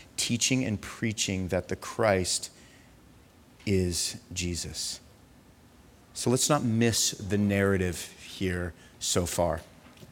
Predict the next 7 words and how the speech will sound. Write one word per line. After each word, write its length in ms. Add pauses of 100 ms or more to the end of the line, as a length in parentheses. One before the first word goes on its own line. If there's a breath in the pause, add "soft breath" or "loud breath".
(680)
God's 280
power 500 (500)
advances, 960 (2250)
but 100
so 180
does 160
resistance. 800